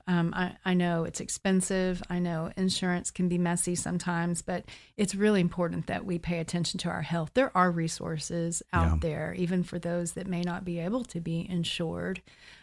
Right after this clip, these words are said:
Speaker 1: Um, so pay attention to what's going on. You know, the same thing happened with my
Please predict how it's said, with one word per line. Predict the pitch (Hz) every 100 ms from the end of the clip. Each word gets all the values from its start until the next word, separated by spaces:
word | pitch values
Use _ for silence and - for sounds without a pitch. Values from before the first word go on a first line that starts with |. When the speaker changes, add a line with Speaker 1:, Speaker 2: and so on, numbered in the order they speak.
| _ -
Speaker 1:
Um, | 185 170 165 -
so | - 185
pay | - 277 302
attention | - 247 233 208
to | 196
what's | 180 170 170
going | - 175 170 165
on. | 160 147 147 -
You | 190
know, | 185 208
the | 190
same | - 196 185 208
thing | 240 226
happened | 208 180 180 170 170
with | 170 -
my | 180 170 165 165